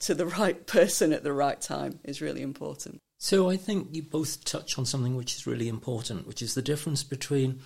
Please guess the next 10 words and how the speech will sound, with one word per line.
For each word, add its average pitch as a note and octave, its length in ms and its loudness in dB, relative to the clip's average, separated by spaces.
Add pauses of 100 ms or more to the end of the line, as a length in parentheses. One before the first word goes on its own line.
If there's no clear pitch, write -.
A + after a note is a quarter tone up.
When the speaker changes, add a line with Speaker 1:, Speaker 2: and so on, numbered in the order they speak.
(200)
Speaker 2:
research C3 640 2
for C3 240 -2
an A#2 80 0
individual A#2+ 560 -2
practitioner A#2+ 800 -2
on G2+ 160 0
what F#2+ 320 -8
they E3+ 160 4
should - 280 -4
do D#2 300 -6